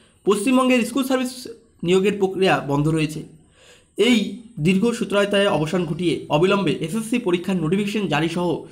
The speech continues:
সমস্ত শূন্য পদে নিয়োগের প্রক্রিয়া সম্পূর্ণ করার দাবি নিয়েছে নিউ এসএসসি নোটিফিকেশন হ্যাশট্যাগ ব্যবহার করে বাসু ব্রত এবং মমতা অফিস, এই hashtag কিন্তু তারা ব্যবহার করছে এবং গণটুইট করছে। এই দেখতেই পাচ্ছেন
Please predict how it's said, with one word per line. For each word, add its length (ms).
সমস্ত 420
শূন্য 360
পদে 240
নিয়োগের 400
প্রক্রিয়া 480
সম্পূর্ণ 500
করার 280
দাবি 220
নিয়েছে 420
নিউ 260
এসএসসি 460
নোটিফিকেশন 460
হ্যাশট্যাগ 380
ব্যবহার 240
করে 300
বাসু 560
ব্রত 360
এবং 360
মমতা 500
অফিস, 440
এই 480
hashtag 420
কিন্তু 160
তারা 120
ব্যবহার 220
করছে 280
এবং 120
গণটুইট 420
করছে। 300
এই 120
দেখতেই 280
পাচ্ছেন 300